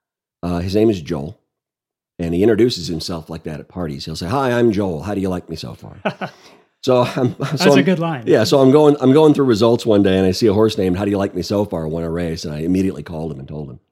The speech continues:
Speaker 2: All
Speaker 1: So,
Speaker 2: right.
Speaker 1: yeah.
Speaker 2: That's a good one. This is a question I have asked a lot of guests. What's your all-time favorite Amarillo restaurant?
Speaker 1: Ooh, uh, ooh, gosh. Um, I guess it would depend what kind of food I'm eating. If I'm eating Tex-Mex, I'm probably gonna go to the Plaza.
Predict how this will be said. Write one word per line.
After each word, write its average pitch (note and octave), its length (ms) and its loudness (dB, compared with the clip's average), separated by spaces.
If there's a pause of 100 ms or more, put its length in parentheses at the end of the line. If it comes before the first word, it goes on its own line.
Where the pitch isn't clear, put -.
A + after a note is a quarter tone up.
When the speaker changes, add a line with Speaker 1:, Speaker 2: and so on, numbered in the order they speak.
Speaker 2:
All C#3+ 60 -12
Speaker 1:
So, C3+ 60 -8
Speaker 2:
right. A#2+ 120 -14 (140)
Speaker 1:
yeah. F#2+ 80 -10 (640)
Speaker 2:
That's D3+ 140 -8
a - 20 -4
good D#3 160 -2
one. B2 200 -8 (320)
This G3 100 4
is A3+ 80 2
a G3+ 40 4
question F#3+ 280 2
I D#3+ 60 0
have F#3+ 200 0
asked C#3+ 240 -8
a D#3 40 -12
lot C#3 180 -8
of B2 80 -16
guests. B2 400 -12
What's G3+ 260 -6
your A3 140 -2
all-time E3 400 -4
favorite D3 420 -6
Amarillo C#3 340 -6
restaurant? A#2+ 640 -14
Speaker 1:
Ooh, F#3 560 -4
uh, A#2+ 500 0
ooh, G#2+ 380 -6
gosh. - 540 -14
Um, G2 520 0 (220)
I - 80 -2
guess A3 160 2
it G3 60 0
would D3 100 4
depend C3 240 4
what B2 140 -2
kind B2 180 2
of G2+ 80 -2
food A#2 220 4
I'm D#2+ 100 -2
eating. D#2 160 -4
If F2+ 80 -4
I'm C3 80 4
eating F#3 160 4
Tex-Mex, C3+ 560 0
I'm G#2+ 80 -2
probably B2 220 4
gonna A#2 100 6
go A2 100 4
to A2+ 60 2
the A2+ 80 0
Plaza. F2+ 460 -4